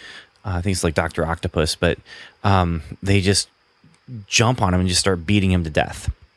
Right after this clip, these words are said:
And he realizes, okay, this world's not great. And the invaders, <laughs> and this is why it's kind of funny. I mean, we, we're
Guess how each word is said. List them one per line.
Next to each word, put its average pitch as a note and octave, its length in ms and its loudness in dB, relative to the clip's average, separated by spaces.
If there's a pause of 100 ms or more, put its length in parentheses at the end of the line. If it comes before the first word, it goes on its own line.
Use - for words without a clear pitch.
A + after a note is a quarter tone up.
(800)
And F2 460 2 (520)
he G#2 120 2
realizes, F2+ 400 4
okay, G2 160 0
this G2+ 180 0
world's G#2 280 2
not F#2 240 0
great. E2 520 -2 (480)
And F2 560 2 (120)
the G2 200 0
invaders, F#2+ 840 2 (120)
<laughs> - 140 -6
and C3 100 0
this - 220 -2
is B2+ 140 -2
why B2+ 120 0
it's G#2+ 120 -4
kind B2+ 160 0
of A2 80 -4
funny. B2 280 2
I - 20 2
mean, F#2+ 160 0
we, G2+ 120 0
we're - 60 -10